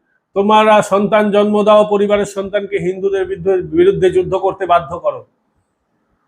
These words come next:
আপনারা শুনেছেন সেই বক্তব্য, অথচ তিনি বাইরে ঘুরে বেড়াচ্ছেন। এবং রাজ্যের বিধায়করা তাকে অর্থ সাহায্য করেছেন প্রকাশ্যে, খোলা মঞ্চে। কি ব্যবস্থা হয়েছে?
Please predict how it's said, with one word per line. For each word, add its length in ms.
আপনারা 280
শুনেছেন 440
সেই 180
বক্তব্য, 560
অথচ 320
তিনি 140
বাইরে 280
ঘুরে 180
বেড়াচ্ছেন। 480
এবং 540
রাজ্যের 400
বিধায়করা 540
তাকে 240
অর্থ 360
সাহায্য 500
করেছেন 500
প্রকাশ্যে, 520
খোলা 280
মঞ্চে। 600
কি 120
ব্যবস্থা 420
হয়েছে? 400